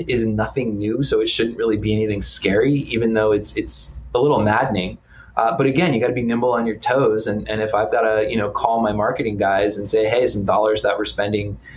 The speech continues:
getting personal lines leads in, let's shift it over to commercial." And, and I need to head up to I days in Tallahassee and, and find some, some good young talent.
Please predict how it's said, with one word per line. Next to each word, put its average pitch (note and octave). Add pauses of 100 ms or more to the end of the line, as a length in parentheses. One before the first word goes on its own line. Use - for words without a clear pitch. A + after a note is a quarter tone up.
(120)
getting A#2
personal C3+
lines G2+
leads G#2
in, G#2+
let's A2
shift -
it A2
over A2
to G2+
commercial." A2 (260)
And, A2
and A2+
I A2
need A2+
to G2+ (240)
head C#3
up A#2+
to -
I A#2+
days A#2
in A2
Tallahassee A2
and, G#2
and G#2+ (140)
find A2
some, G#2+
some A2+
good A2+
young G#2+
talent. B2